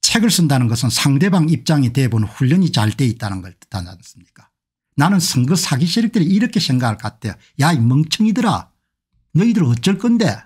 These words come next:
아니, 너희들도 약점 있잖아. 까봐? 까볼까?" 이렇게 하는 거죠. 그래도 까야 되는데 그럴 용기가 없는 겁니다.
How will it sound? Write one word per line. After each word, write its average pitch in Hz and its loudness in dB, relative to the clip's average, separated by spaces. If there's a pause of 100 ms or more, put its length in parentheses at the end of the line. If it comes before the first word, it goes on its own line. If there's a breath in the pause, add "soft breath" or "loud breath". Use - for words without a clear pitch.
(760)
아니, 190 2
너희들도 220 2
약점 208 2
있잖아. 208 0 (840)
까봐? 240 0 (760)
까볼까?" 277 0 (320)
이렇게 156 0
하는 110 0
거죠. - -16 (640)
그래도 180 2
까야 170 0
되는데 104 -2 (480)
그럴 160 0
용기가 127 0
없는 98 -8
겁니다. - -20